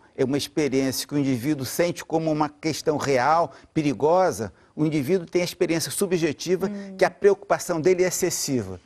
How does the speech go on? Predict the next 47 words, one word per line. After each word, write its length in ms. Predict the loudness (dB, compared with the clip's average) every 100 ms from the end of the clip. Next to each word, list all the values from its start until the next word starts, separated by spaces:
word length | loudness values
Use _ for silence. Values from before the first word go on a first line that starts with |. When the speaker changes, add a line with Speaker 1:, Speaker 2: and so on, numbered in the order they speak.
| _ -8
Speaker 2:
É 120 | 0
Speaker 1:
é 40 | 2
Speaker 2:
co-, 60 | 2
Speaker 1:
irracional. 680 | -2 -4 -4 -2 -4 -6 -14 _
Speaker 2:
é 60 | -12
como 220 | -4 -4
se 80 | -2
fosse 240 | -2 -2
um 80 | 0
medo 1080 | 2 4 2 2 0 0 0 0 0 -2 -6 -6
além, 640 | 0 2 2 2 2 -2 -4
que 140 | 0
vai 160 | 0 2
pra 160 | 2
além 260 | 2 0 0
do 100 | 0
que 100 | 0
aquilo 240 | 0 0 2
realmente 440 | 2 2 2 2
representa 440 | 0 0 0 -2
como 200 | 0 0 2
perigo, 640 | 2 4 4 2 0 -4
né? 260 | -2 0 0
Speaker 1:
Exatamente, 640 | 0 -2 -2 -6 -8 -14
porque 260 | _ -6 0
Speaker 2:
É 20 |
muito 340 | 2 2 2
maior, 320 | 0 2 2 2
é 40 |
Speaker 1:
na 60 | 2
medida 160 | 2 2
que 120 | 4
Speaker 2:
desproporcional. 500 | 4 2 2 2 2
Speaker 1:
não 100 | 2
é 80 | 2
um 160 | 0
perigo 840 | -4 -6 -2 0 0 0 -2 -6 -8 -6
real, 640 | 0 2 4 4 2 -2 -14 _ _ -2
o 100 | -2
indivíduo 500 | 0 -2 -2 -4 -2
percebe 640 | -2 -2 -2 0 0 0
que 100 | -4
há 40 |
uma 160 | 0 -2
desproporção 1120 | 0 -4 2 0 2 -2 -2 -4 -2 -2 -4 -2
entre 340 | -2 -2 -2
a 140 | -2